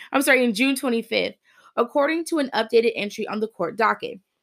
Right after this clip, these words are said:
So apparently the court had previously set Chauvin's sentencing hearing for June sixteenth,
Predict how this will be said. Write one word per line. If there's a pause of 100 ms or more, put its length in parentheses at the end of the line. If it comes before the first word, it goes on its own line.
(120)
So
apparently
the
court
had
previously
set
Chauvin's
sentencing
hearing
for
June
sixteenth,